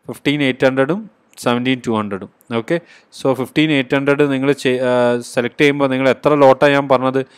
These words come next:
രണ്ട് lot നിങ്ങൾ ബൈ ചെയ്യണം. ഓക്കെ, അതേപോലെ തന്നെ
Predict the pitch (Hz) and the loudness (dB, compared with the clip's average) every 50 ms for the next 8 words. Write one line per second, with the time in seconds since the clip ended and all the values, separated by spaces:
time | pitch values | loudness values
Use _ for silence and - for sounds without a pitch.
0 | _ _ _ _ - 120 120 123 127 143 147 170 165 139 135 131 131 123 127 - | _ _ _ _ 0 2 2 2 2 2 2 2 4 6 6 6 6 6 4 2
1 | 151 139 127 123 120 123 139 175 202 165 127 120 113 113 107 113 107 98 92 95 | 0 0 0 -2 -2 0 0 0 0 0 2 2 2 2 2 0 -2 -4 -4 -6
2 | - _ _ _ _ _ _ - 117 117 117 - - 175 185 - _ _ - _ | -12 _ _ _ _ _ _ -10 -6 -6 -6 -4 -4 -4 -4 -6 _ _ -20 _
3 | _ _ _ - 120 120 135 156 170 160 156 135 131 127 127 123 139 131 143 170 | _ _ _ -2 0 4 6 6 6 6 4 4 4 4 2 2 0 0 0 -2
4 | 214 | -4